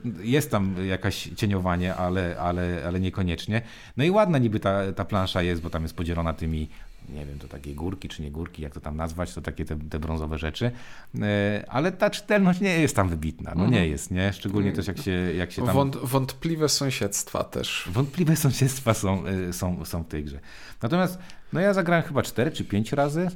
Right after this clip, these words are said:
Speaker 1: co uważam, że całkiem dużo i wydaje mi się, że zagrałem wszystkie partie, które chciałem zagrać w tę
Speaker 2: Mhm.
Speaker 1: grę.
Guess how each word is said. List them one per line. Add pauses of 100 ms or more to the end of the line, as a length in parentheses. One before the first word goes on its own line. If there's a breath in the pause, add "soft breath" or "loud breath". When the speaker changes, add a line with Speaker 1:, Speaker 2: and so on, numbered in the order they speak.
Speaker 1:
co
uważam,
że
całkiem
dużo
i
wydaje
mi
się,
że
zagrałem
wszystkie
partie,
które
chciałem
zagrać
w
tę
Speaker 2:
Mhm.
Speaker 1:
grę.